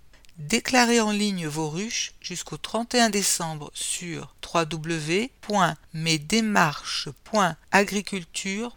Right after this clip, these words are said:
point gouv point f r. Bienvenue à Laval. Vous êtes récemment arrivé à Laval ? Vous avez envie de rencontrer les élus de la ville, de partager un moment convivial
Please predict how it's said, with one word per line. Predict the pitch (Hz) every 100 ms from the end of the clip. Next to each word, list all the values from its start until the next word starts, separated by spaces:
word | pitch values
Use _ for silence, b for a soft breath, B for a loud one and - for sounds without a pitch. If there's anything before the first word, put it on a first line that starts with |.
| -
point | - 175 160
gouv | 143 160 202 247 262
point | - 233 240
f | - 170
r. | 139 - - _ _ _ _ _ _ _ _ _ _ _ _ _ _ _ -
Bienvenue | 143 190 196 190 226 269 -
à | 147
Laval. | 165 196 233 214 190 180 - b b b b -
Vous | 170 180
êtes | 165 -
récemment | - 202 - 214 214 -
arrivé | 202 190 202 202
à |
Laval ? | 196 202 202 226 269 - - b
Vous | - 175
avez | 165 170
envie | 190 202 190 175
de | 156
rencontrer | 185 196 214 208 - 160
les | 147 143 147
élus | 190 175 165
de | 151
la | 139
ville, | 131 139 160 214 - b b b -
de | 156
partager | 156 202 208 208 196 190
un | 170
moment | 170 180 170
convivial | - 220 214 202 190 185 185